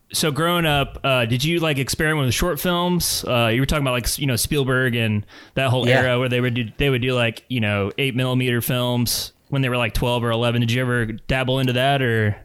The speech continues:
Speaker 2: Yeah, yeah. Uh, it was really around, like, second or third grade, honestly. We, I remember my dad would, like, bring home a, you know, the big eighties V H S camera that he would rent,
Speaker 1: Ah.
Speaker 2: uh, 'cause we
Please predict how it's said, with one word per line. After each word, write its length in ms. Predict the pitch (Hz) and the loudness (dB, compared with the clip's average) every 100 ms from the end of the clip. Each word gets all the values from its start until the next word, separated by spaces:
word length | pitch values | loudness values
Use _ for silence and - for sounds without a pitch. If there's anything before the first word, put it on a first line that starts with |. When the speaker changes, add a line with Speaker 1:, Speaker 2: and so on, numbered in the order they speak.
| - - - - | -20 -20 -20 -6
Speaker 2:
Yeah, 440 | 120 160 190 - | 0 2 0 -2
yeah. 440 | 123 156 185 117 - | 0 2 2 2 2
Uh, 440 | 127 139 131 117 - | 2 4 4 0 -2
it 120 | 160 | 0
was 160 | 180 127 | 2 2
really 260 | 180 247 | 2 2
around, 460 | 254 185 151 156 156 | 2 2 2 2 2
like, 520 | 135 120 110 - - - - - - | 4 2 0 -4 -16 -18 -20 -20 -16
second 500 | - - 135 127 185 | -8 -2 -2 0 -2
or 100 | 156 | -2
third 340 | - 120 123 131 | -2 -2 -2 -2
grade, 260 | 110 120 | 0 2
honestly. 420 | 117 104 104 107 104 | 0 0 -2 -4 -2
We, 420 | 110 117 113 107 - - - - - - | 0 2 0 -2 -6 -14 -14 -20 -12 -4
I 100 | 127 | -2
remember 240 | 139 147 | 0 2
my 140 | 135 | 0
dad 400 | 117 113 110 120 | 0 0 0 0
would, 260 | 110 107 104 - | -2 -6 -12 -12
like, 340 | 110 113 - | -6 -6 -4
bring 220 | - 113 113 | -4 -2 0
home 220 | 117 110 | 0 0
a, 300 | 104 101 101 - | 0 0 -4 -6
you 100 | 117 | -4
know, 80 | 104 | -4
the 80 | |
big 280 | 95 107 95 - - | -4 -4 -6 -12 -8
eighties 420 | 117 110 110 95 | -4 -2 -2 -4
V 140 | 113 | -4
H 160 | 110 107 | -4 -2
S 160 | 110 - | -4 -4
camera 300 | 110 104 104 | -4 -2 -2
that 140 | 104 | -2
he 80 | 104 | -2
would 140 | 104 | -2
rent, 280 | 101 110 107 - _ - - _ 117 | -2 -2 -4 -10 _ -20 -20 _ -2
Speaker 1:
Ah. 40 | |
Speaker 2:
uh, 520 | 123 107 104 107 98 - | 0 0 0 -2 -6 -6
'cause 160 | 143 | -2
we 60 | 123 | 0